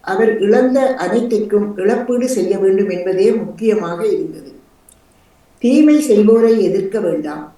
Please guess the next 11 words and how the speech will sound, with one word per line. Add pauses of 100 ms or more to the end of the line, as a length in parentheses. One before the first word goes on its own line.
மாறாக
உங்களை
வலக்கன்னத்தில்
அறைவோருக்கு (100)
மறுகன்னத்தையும்
திருப்பி
காட்டுங்கள். (720)
இவைகளை
நடைமுறைப்படுத்துவது
இன்று
சாத்தியமாகுமா?